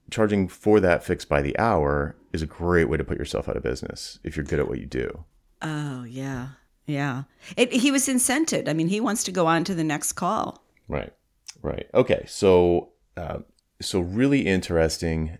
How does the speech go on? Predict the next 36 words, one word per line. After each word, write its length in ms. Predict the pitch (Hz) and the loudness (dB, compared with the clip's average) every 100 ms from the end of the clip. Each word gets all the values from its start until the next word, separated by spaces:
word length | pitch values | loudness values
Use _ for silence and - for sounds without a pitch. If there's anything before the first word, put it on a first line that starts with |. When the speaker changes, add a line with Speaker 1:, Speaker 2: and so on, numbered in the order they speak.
| _ | _
Speaker 1:
uh, 760 | 78 78 78 80 80 - - - _ _ _ | -8 -8 -8 -10 -10 -12 -14 -16 _ _ _
really 440 | 85 101 107 90 | -6 2 2 2
interesting 680 | 78 78 80 76 - 73 73 _ _ _ | 0 -2 -2 -2 -4 -4 -6 _ _ _
thing 320 | - - 76 | -10 -4 -2
about 260 | 73 - - | -2 -4 -6
something, 400 | - 92 95 82 | -6 -4 -2 -4
something 340 | - 104 87 | -4 -6 -4
really 200 | 80 80 71 | -4 -2 -4
interesting 400 | 76 73 - 67 | -4 -8 -6 -10
that 160 | 64 | -8
I 40 | 67 | -6
haven't 220 | 65 64 | -8 -6
thought 140 | 67 | -6
about 240 | 65 - - | -6 -8 -10
before 440 | - - 67 - | -12 -6 -6 -6
is 220 | - 71 - | -8 -8 -8
that, 300 | 67 - _ _ _ | -6 -6 _ _ _
that 220 | - 80 - | 0 0 0
piece 320 | 82 71 - | -6 -6 -2
where, 320 | 71 67 69 _ _ _ | 0 0 -4 _ _ _
you 120 | 80 | -6
know, 100 | 67 | -6
between 380 | 60 80 - 95 | -4 -6 -2 0
the 80 | 85 | 0
two 200 | 80 80 | -2 -6
plumbers, 400 | - 80 76 71 | 0 0 2 -2
the 80 | 69 | -4
buying 320 | 73 76 78 | -2 0 0
decision, 420 | 71 - 73 69 | -4 -4 -4 -4
your 120 | 80 | -4
buying 240 | 78 78 78 | -2 0 0
decision 440 | 73 - 71 73 | -2 -2 -4 -4
is 120 | 69 67 | -6 -8
very 400 | 67 82 80 80 | -2 0 2 0
close 420 | - 78 73 - | -2 -2 -2 -4
to 460 | - 73 67 67 | -6 -4 -4 -6